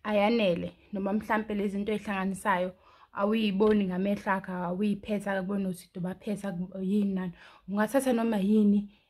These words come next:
ekhona, noma ungathatha amatshe egcekeni, mngani, noma ungathatha ogonono, ubabeke la, babi leyo namba leyo oqala ngayo. Sike sithi, mngani, ubuqala ngamatshe awu-twenty, usuyaphisana ngawu-five.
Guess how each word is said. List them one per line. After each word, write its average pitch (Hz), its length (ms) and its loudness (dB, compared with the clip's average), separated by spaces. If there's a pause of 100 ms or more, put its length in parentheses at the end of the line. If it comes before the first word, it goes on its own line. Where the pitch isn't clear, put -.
(120)
ekhona, 269 500 6
noma 233 180 0
ungathatha 247 400 -2
amatshe 240 380 0
egcekeni, 220 540 -2
mngani, 196 440 -2
noma 226 200 -2
ungathatha 214 460 -6
ogonono, 202 680 -4 (380)
ubabeke 214 600 4
la, 214 300 6 (580)
babi 214 300 0
leyo 202 300 2
namba 208 340 2
leyo 185 420 -2 (480)
oqala 214 520 4
ngayo. 165 380 -4
Sike 220 220 -4
sithi, 208 240 -10
mngani, 180 280 -4
ubuqala 190 420 -2
ngamatshe 185 360 -4
awu-twenty, 185 640 -6 (840)
usuyaphisana 202 920 0
ngawu-five. 185 680 0